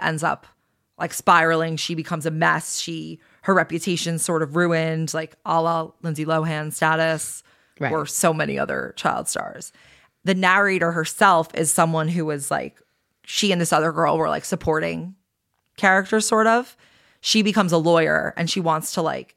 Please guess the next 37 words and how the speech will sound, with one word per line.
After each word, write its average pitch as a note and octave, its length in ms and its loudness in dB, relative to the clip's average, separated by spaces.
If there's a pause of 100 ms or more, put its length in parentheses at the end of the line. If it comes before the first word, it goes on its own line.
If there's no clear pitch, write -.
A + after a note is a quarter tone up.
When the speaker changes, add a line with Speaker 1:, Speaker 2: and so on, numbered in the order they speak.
(180)
Speaker 1:
she - 120 -2
wants, A#3 140 6
like, C4+ 120 2
no F3+ 180 4
one D#3+ 140 0
to F3 100 -6
know C#3+ 140 -6
she D3 160 -8
did D3 180 -8
the D#3 80 -6
show, D#3 320 2
no D#3+ 140 0
one D#3 140 -4
to D#3+ 120 -4
remember E3 460 0
that E3 140 0
she - 140 -6
was D#3 140 -8
a D3+ 40 -12
child D#3 560 -2 (360)
actor. D#3+ 680 0 (600)
And F3 320 2
she G3+ 120 0
gets E3+ 180 -2
sucked - 320 4
back D#3 200 4
into E3 200 -2
doing D3+ 220 -4
this D#3+ 180 -8
reunion. D#3+ 680 -10 (500)
And G#3 120 4
then G3 140 4
the F3 300 0
fourth C4 300 4
one E3+ 420 2 (160)
is E3+ 160 -4
this E3 200 -6